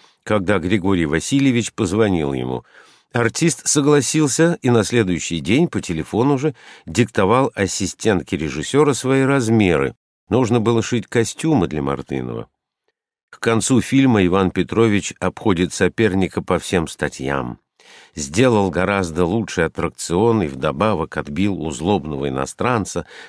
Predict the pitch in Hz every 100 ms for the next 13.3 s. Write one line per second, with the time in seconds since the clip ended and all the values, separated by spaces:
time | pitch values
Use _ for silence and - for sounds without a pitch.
0 | - - 87 - 104 85 80 - 76 76
1 | 73 69 64 60 - _ _ _ _ _
2 | - 82 69 76 - 80 - 151 185 160
3 | 151 147 139 - 131 - 147 151 170 175
4 | 143 113 113 98 - 110 104 95 - 110
5 | 104 73 60 - _ - - - _ 139
6 | - - 131 151 - 139 - 127 113 -
7 | 151 151 135 120 95 110 92 104 95 87
8 | 98 80 - 87 82 - _ 90 98 90
9 | 92 - 90 90 78 64 - _ _ _
10 | _ _ _ - 92 71 85 92 90 92
11 | 69 76 98 - 90 76 - 87 101 98
12 | 98 95 92 98 90 87 82 90 80 78
13 | 73 73